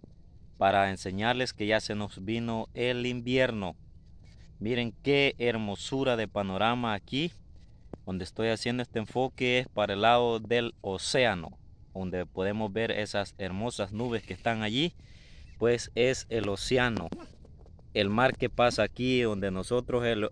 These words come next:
el océano Pacífico. Miren qué hermosura. Ahorita pues las olas están bastante grandes porque ha llovido. Entonces, este,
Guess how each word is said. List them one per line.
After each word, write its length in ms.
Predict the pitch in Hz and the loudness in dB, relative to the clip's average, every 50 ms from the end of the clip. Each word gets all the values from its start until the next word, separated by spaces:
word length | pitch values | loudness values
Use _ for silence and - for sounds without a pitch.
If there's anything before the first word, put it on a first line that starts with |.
| - - | -4 -2
el 280 | 113 113 117 117 110 - - | 0 0 0 0 -2 -4 -4
océano 540 | - 90 87 - - 107 113 117 117 110 | -4 -4 -4 -2 0 0 0 2 0 -2
Pacífico. 680 | 95 - 95 92 - - 123 113 - 90 - - - 80 - - - - - - - - - - - - - - - - - - - - - - - - - - - - - - - - - - - - - - - - - - - - | -2 -2 -4 -2 0 -2 -2 -2 -4 -8 -8 -8 -10 -12 -12 -14 -18 -20 -20 -20 -20 -20 -20 -20 -20 -20 -20 -20 -20 -20 -20 -20 -20 -20 -20 -20 -20 -20 -20 -20 -20 -20 -20 -20 -20 -20 -20 -20 -20 -20 -20 -20 -20 -20 -20 -18 -8 -2
Miren 340 | 98 107 113 117 117 110 | 0 2 2 2 0 -2
qué 320 | - - 127 135 135 135 131 | -2 0 2 4 6 6 6
hermosura. 720 | 127 117 113 104 98 - - 147 151 151 131 110 98 - - - - - - - - | 6 4 2 -2 -4 -2 -2 0 4 6 6 6 4 2 -4 -16 -20 -20 -20 -10 -2
Ahorita 560 | 104 101 98 107 110 120 131 127 - 113 101 | 2 4 4 4 4 4 2 2 2 0 0
pues 240 | - 113 113 117 107 | 2 0 0 0 0
las 320 | 104 101 95 - - - - - | 0 -2 -2 -4 -6 -10 -4 0
olas 480 | 113 127 135 135 127 113 104 - - - | 2 2 4 4 2 2 0 -2 -6 -8
están 340 | 101 - - - 117 117 | -10 -8 -4 -4 -4 -2
bastante 460 | 113 110 98 - - 113 104 - 104 92 | -2 -4 -4 -4 -4 -6 -4 -4 -4 -2
grandes 420 | 104 113 120 127 131 127 127 120 - - - | -2 -2 -2 0 0 -2 -2 -4 -6 -8 -4
porque 560 | - 127 135 139 127 - - 131 135 135 - - - - - | 0 0 0 0 -2 -4 -2 0 0 0 -2 -4 -12 -12 -6
ha 120 | - 104 110 | -2 0 0
llovido. 580 | 107 107 104 98 104 123 131 131 123 120 120 - - - - - - - - - - - - - - - - | 2 0 0 0 0 -2 0 0 -2 -4 -6 -8 -14 -20 -20 -20 -20 -20 -20 -20 -20 -20 -20 -20 -20 -20 -20
Entonces, 480 | - - 101 110 113 - - 110 107 107 | -8 -4 -4 -4 -2 -2 -4 -4 -4 -6
este, 440 | 101 - - - 104 101 98 95 | -8 -8 -4 -2 -2 0 -2 -2